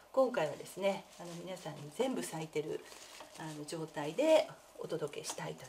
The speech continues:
いうふうに思います。で、これで大体、あの、メインになるお花が入ってまいりましたので、えーっと、グリーンに行きますね。で、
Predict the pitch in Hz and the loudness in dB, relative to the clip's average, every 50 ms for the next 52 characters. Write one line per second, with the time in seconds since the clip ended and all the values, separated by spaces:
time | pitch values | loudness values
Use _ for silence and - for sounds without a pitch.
0 | 151 180 220 - 370 349 302 220 165 147 - - - - 160 165 196 214 - - | -10 -10 -4 0 2 2 4 2 0 -2 -4 -6 -6 -2 4 6 6 6 6 2
1 | - - - - - - - - - 349 370 392 403 392 381 370 370 359 349 330 | -6 -14 -18 -20 -20 -20 -20 -8 -6 0 4 6 6 6 6 4 4 4 4 4
2 | 320 302 302 - 311 311 302 285 - - - - - - - - - - - - | 4 4 6 8 8 8 8 8 4 0 -6 -12 -16 -16 -16 -16 -16 -16 -16 -16
3 | - - 196 208 208 208 202 196 190 190 185 180 180 180 175 170 175 165 - - | -10 -4 0 2 2 2 2 0 0 0 0 2 2 2 2 2 0 0 -4 -8
4 | - - - - - - - - - - - - - - - 214 233 233 233 202 | -14 -20 -20 -20 -20 -20 -20 -20 -20 -20 -20 -20 -20 -8 4 8 8 10 10 8
5 | 185 170 160 165 180 185 170 160 156 160 160 156 170 160 160 - - - - 175 | 6 2 2 2 2 4 4 4 2 2 0 0 0 0 0 0 -4 -4 -4 -4
6 | 175 160 165 - - - - - - - 165 165 160 160 156 151 160 160 151 156 | -4 -4 -4 -8 -10 -8 -8 -8 -4 -2 0 0 0 0 0 -2 -4 -4 -4 -4
7 | 160 160 - - - - 151 - - - - - - - 294 349 359 - - - | -4 -4 -6 -10 -10 -12 -12 -12 -12 -14 -16 -12 -4 2 6 8 8 8 6 4
8 | - - - - - - - - - - - - - - - - - - - 175 | -2 -14 -20 -20 -20 -20 -18 -16 -16 -14 -14 -14 -16 -16 -18 -16 -14 -10 -8 -6
9 | 170 170 156 156 156 - - - - - - - - - - - - 190 233 277 | -4 -4 -4 -6 -6 -10 -10 -10 -10 -10 -6 -4 -4 -4 -4 -2 0 2 4 4
10 | 339 349 330 208 151 - - - - - - 156 - - - - - 240 311 392 | 4 4 4 2 2 -2 -6 -10 -12 -12 -10 -10 -10 -6 -2 0 2 4 4 2
11 | 453 - - - - - 240 240 233 - | 2 -2 -6 -6 -2 0 0 0 0 -2